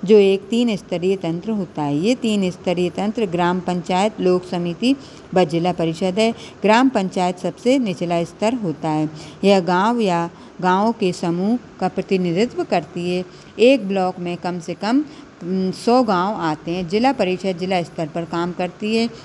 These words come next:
यह सर्वोच्च स्तर होता है तथा पंचायती राज प्रणाली का प्रधान होता है। इस तरह से ये उत्तर आपका complete हो जाता है। Next question पे आते हैं, ग्राम सभा के महत्व का वर्णन कीजिए।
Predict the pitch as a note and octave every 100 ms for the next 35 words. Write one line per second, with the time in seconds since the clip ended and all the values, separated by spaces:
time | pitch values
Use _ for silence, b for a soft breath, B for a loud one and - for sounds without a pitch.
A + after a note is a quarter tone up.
0 | B G3+ G3 G3 G3+ F#3 A3+ A#3+ F#3+ -
1 | G#3 A3 F3+ D3 E3+ E3+ G#3 G#3+ E3 F#3
2 | A3+ C#4+ B B - G3+ G3+ G#3+ G3 A3+
3 | - - - - B3 B3+ G3 F3+ F#3+ F#3
4 | E3 D#3 F3+ G3 F3+ E3 C#3+ E3 C4 -
5 | - - - - E3 C#3+ D3 C#3+ C#3 C3+
6 | - - - E3 E3 F#3+ F#3 F3+ - F3+
7 | D#3+ D#3 A#3 B3 F#3+ D#3 D#3+ D#3+ D#3 C#3+
8 | C#3+ C#3 D3 D3 B B B F#3 A#3 B3+
9 | - A3 A3 G3+ G3 F#3+ E3+ - F#3 G3
10 | A#3 C4 - - - - - - - -
11 | - - F3 F3+ G#3+ A#3 A3+ F#3+ F#3 A3
12 | G#3+ F3 E3 F3+ A3+ A#3+ F#3+ D#3+ F3 A3
13 | G3 D3 D3+ F3